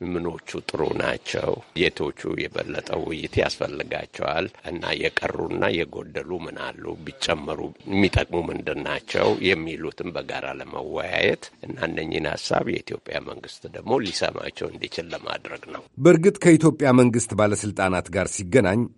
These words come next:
Speaker 2: የመጀመሪያ ጊዜው አይደለም። ለቪዥን ኢትዮጵያ ጠቅላይ ሚኒስትር አብይ አህመድ ወደ አሜሪካ ተጉዘው በነበረ ጊዜ ከተገኙባቸው የመጀመሪያ መድረኮች አንዱ የቪዥን ኢትዮጵያ ነበር። በስብሰባው ላይ ከሃያ በላይ በተለያዩ ዘርፎች የተሰማሩ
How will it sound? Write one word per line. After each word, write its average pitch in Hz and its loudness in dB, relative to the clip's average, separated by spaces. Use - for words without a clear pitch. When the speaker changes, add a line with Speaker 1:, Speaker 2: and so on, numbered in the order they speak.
Speaker 2:
የመጀመሪያ 117 4
ጊዜው 101 2
አይደለም። 62 -2
ለቪዥን 82 2
ኢትዮጵያ - -6
ጠቅላይ 90 2
ሚኒስትር 90 0
አብይ 87 -2
አህመድ 87 -2
ወደ 87 2
አሜሪካ 90 0
ተጉዘው 90 0
በነበረ 87 0
ጊዜ 85 -2
ከተገኙባቸው 113 4
የመጀመሪያ 104 2
መድረኮች 78 -2
አንዱ 110 0
የቪዥን 98 0
ኢትዮጵያ 71 -4
ነበር። 67 -8
በስብሰባው 85 2
ላይ 87 4
ከሃያ 85 0
በላይ 90 2
በተለያዩ 87 0
ዘርፎች 87 -2
የተሰማሩ 85 -2